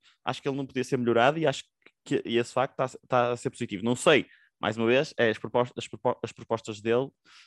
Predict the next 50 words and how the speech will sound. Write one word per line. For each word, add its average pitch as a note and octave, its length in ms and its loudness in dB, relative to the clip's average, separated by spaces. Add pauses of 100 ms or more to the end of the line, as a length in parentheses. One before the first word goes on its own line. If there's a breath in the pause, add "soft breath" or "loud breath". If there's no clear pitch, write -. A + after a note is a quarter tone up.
(220 soft breath)
eh, A#2 240 4
se - 220 -8
efetivamente B2+ 600 -6
vão B2 240 2
ajudar, A2+ 360 0
mas G#2+ 140 -6
pelo A#2+ 140 0
menos C#3 400 -4
está C#3+ 140 6
a - 20 6
ser C#3+ 160 0
questionado C#3 560 0 (100)
e G3 100 0
tem G#3+ 260 4
alguma F3 280 -4
coisa, D#3+ 340 -6
e C3 140 -4
tem D3+ 160 -4
alguma C3+ 240 0
coisa C3 220 -6
que - 80 -10
mudar, C3+ 320 4 (300 soft breath)
e D3 280 -6
nem, C#3+ 200 6
mas C#3 180 4
nem C#3 100 2
que, C3 180 -6
espero - 460 2
que - 80 -18
seja B2+ 220 -2
mais B2 280 0
do B2 100 -2
outro A#2+ 200 -4
lado. F2+ 220 -4 (340 loud breath)
Agora, D3 240 8
uma B2 140 2
coisa E3 200 -4
que D3 60 -4
eu D3 60 -6
queria D3 180 -2
dizer C3 320 0
e F#2+ 60 -8
que - 80 -6
eu A2 60 -6
concordo A#2+ 300 -2
plenamente, A2 380 -8 (220)
plenamente G#2+ 320 -8
com A#2 180 -4
eles D#3 160 -2
é, G#2+ 180 0